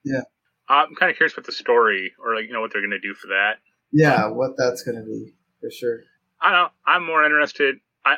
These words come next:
Speaker 2: I, I actually thought it looked kinda janky, but I'm kind of interested in that Star Ocean game. But it looked like, it kinda looked like sci-fi Ys Nine.
Speaker 1: Yeah, I could see that.
Speaker 2: Especially the way you're, like,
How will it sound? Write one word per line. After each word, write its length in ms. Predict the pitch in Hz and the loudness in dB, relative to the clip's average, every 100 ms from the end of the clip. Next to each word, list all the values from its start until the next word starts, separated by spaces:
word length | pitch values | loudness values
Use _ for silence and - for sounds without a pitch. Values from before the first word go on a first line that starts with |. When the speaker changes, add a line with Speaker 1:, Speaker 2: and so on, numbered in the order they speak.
| - | 0
Speaker 2:
I, 340 | 143 156 147 135 _ _ - _ | 2 2 2 -2 _ _ -20 _
I 80 | 170 | 0
actually 180 | 196 156 | 0 0
thought 60 | |
it 40 | 151 | 0
looked 120 | - | 0
kinda 180 | 143 110 | -2 -2
janky, 480 | - 120 120 95 107 | -4 -2 -2 -2 -4
but 180 | 113 117 _ _ _ | -4 -6 _ _ _
I'm 140 | 120 | -2
kind 180 | 117 139 | 0 -4
of 60 | 135 | -2
interested 400 | 135 131 120 127 | -2 -2 -2 -8
in 60 | |
that 80 | 120 | -10
Star 260 | - 127 131 | 0 4 4
Ocean 240 | 135 143 | 2 -8
game. 340 | 135 135 143 143 _ _ _ | -8 -8 -10 -14 _ _ _
But 360 | 117 117 104 - _ _ _ - | -2 2 2 -2 _ _ _ -2
it 220 | 123 113 - | 0 0 -2
looked 220 | 139 131 - | -4 -2 0
like, 160 | - - _ | 0 -2 _
it 140 | 135 - | -4 -2
kinda 280 | - 175 165 | 0 0 -2
looked 180 | 160 165 | -2 0
like 220 | 147 - | 0 -2
sci-fi 800 | - 131 127 120 - 123 117 110 | -4 2 2 2 0 2 2 0
Ys 320 | 120 120 110 107 | -10 -10 -10 -4
Nine. 460 | 101 107 120 139 - _ _ _ 151 | 0 0 -2 -6 -14 _ _ _ 2
Speaker 1:
Yeah, 280 | 147 160 - - | 4 4 0 -8
I 60 | 143 | -6
could 220 | 175 156 151 _ _ | -4 -4 -6 _ _
see 280 | - - 123 | -10 -6 -4
that. 420 | 113 110 120 - _ _ _ - | -2 -2 -4 -6 _ _ _ -2
Speaker 2:
Especially 220 | 143 139 | 0 2
the 80 | 120 | 4
way 100 | 120 | 6
you're, 140 | 120 | 6
like, 160 | 113 | 4